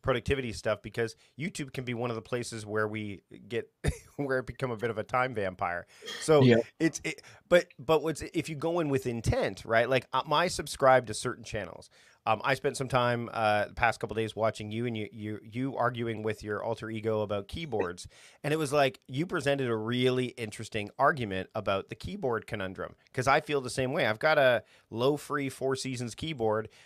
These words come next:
Speaker 1: that I cannot remove the switches from. And, and when you ar-, made that argument, I don't know if anyone's, if you haven't watched that video and you're watching this live stream, you should watch that video, because it's, it's literally what a lot of people, when they hear that they should get a mechanical keyboard, they're like,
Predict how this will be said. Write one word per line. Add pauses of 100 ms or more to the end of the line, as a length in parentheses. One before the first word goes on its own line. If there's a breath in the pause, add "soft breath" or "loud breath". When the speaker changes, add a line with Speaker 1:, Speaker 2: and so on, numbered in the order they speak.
(200 soft breath)
Speaker 1:
that
I
cannot
remove
the
switches
from.
And,
and
when
you
ar-,
made
that
argument,
I
don't
know
if
anyone's,
if
you
haven't
watched
that
video
and
you're
watching
this
live
stream,
you
should
watch
that
video,
because
it's, (380 loud breath)
it's
literally
what
a
lot
of
people,
when
they
hear
that
they
should
get
a
mechanical
keyboard,
they're
like,